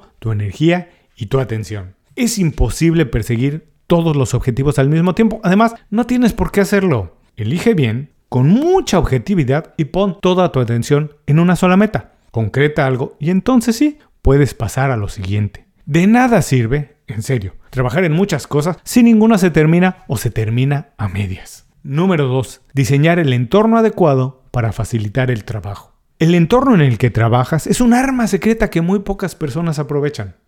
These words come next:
El espacio, las personas y el ambiente en el que trabajas reduce o aumenta tu dependencia de la fuerza de voluntad que tienes.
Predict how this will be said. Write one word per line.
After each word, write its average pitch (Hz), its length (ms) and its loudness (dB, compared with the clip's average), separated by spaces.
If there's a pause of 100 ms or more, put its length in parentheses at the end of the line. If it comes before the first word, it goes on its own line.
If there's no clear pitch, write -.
(120)
El 233 140 2
espacio, 123 720 -4 (220)
las 113 160 -4
personas 147 520 -2
y 135 40 0
el 123 100 -2
ambiente 170 580 0
en 156 80 2
el 208 120 2
que 185 100 0
trabajas 160 460 -2 (120)
reduce 147 720 0 (240)
o 117 100 -4
aumenta 123 580 0
tu 120 120 0
dependencia 110 640 0
de 120 100 -2
la 87 120 -6
fuerza 120 320 -4
de 139 80 0
voluntad 160 460 -2
que 214 140 -2
tienes. 269 460 -2